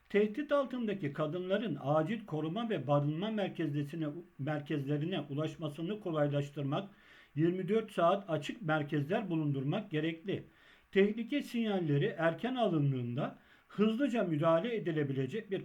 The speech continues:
kadın destek ağı kurmak. Sekiz, erkek şiddetine özgü terapi ve rehabilitasyon programları. Şiddet eğilimi gösteren erkekler için zorunlu psikoterapi ve öfke kontrol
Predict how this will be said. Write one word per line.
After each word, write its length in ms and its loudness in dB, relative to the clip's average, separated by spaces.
kadın 400 -2
destek 440 0
ağı 340 -2
kurmak. 520 -2
Sekiz, 560 0
erkek 420 2
şiddetine 580 -4
özgü 580 0
terapi 480 2
ve 160 2
rehabilitasyon 920 -2
programları. 760 2
Şiddet 460 -2
eğilimi 400 0
gösteren 600 0
erkekler 540 -2
için 360 -6
zorunlu 580 0
psikoterapi 920 -2
ve 220 -2
öfke 460 0
kontrol 540 0